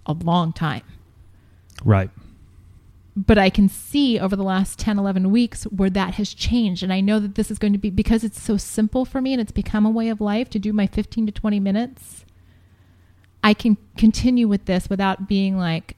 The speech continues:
Speaker 1: "Oh, you know, yeah, I gotta drug, drag the kids to the gym, or I gotta find that hour." You know, I think, um, I think something that's simpler for your wife.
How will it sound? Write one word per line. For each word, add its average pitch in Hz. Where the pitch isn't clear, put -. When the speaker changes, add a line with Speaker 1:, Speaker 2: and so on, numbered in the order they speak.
Speaker 1:
"Oh, 214
you 190
know, 185
yeah, 185
I 202
gotta 202
drug, 190
drag 196
the 240
kids 208
to 226
the 233
gym, 196
or 185
I 175
gotta 190
find 208
that 214
hour." 190
You 214
know, 208
I 202
think, 226
um, 190
I 220
think 254
something 226
that's 202
simpler 220
for 214
your 220
wife. 208